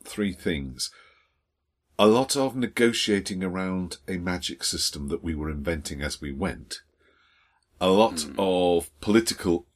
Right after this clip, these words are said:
Speaker 1: in-playing and a lot of ethical and theological issues. And those are three things which fascinated me,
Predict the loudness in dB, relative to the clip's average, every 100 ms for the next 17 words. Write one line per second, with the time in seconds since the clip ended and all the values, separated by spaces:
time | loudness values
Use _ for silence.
0 | _ 0 2 0 -4 -6 -4 -4 0 0
1 | 0 -2 -2 0 0 0 -2 -2 -2 -2
2 | 2 2 0 -4 -4 -2 -4 -6 -10 -8
3 | 0 2 4 0 -4 -6 -4 -4 -8 _
4 | _ _ _ -2 0 -2 -6 -8 -8 -8
5 | _ _ -20 -20 _ _ _ _ _ 2
6 | 4 4 2 4 4 4 -2 -2 -2 -2
7 | -4 -2 -4 0 0 0 0 0 -2 -6
8 | -2 0 0 -2